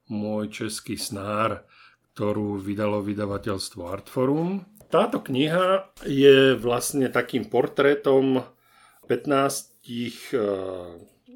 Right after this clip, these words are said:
osobností undergroundu, disentu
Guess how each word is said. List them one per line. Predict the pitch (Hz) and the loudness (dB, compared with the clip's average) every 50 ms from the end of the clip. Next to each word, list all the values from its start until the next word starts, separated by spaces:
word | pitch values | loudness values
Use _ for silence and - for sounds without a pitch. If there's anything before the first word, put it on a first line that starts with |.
| - _ | -20 _
osobností | - 117 117 - - 139 123 127 123 123 120 - - - - 120 110 110 107 107 107 107 107 _ _ _ _ _ _ _ _ _ | -6 -6 -4 -2 -4 -4 -2 0 -2 -2 -2 -4 -12 -10 -10 -8 -6 -4 -4 -4 -6 -6 -10 _ _ _ _ _ _ _ _ _
undergroundu, | - 113 117 131 135 131 139 131 117 123 120 117 117 117 113 110 107 110 107 | -6 -4 -2 -2 0 2 0 0 0 0 0 0 0 0 -2 -4 -6 -6 -6
disentu | 101 107 113 113 - - 127 113 113 107 - - 113 113 110 107 | -6 -8 -8 -6 -4 -4 -4 -4 -6 -10 -6 -6 -4 -4 -4 -6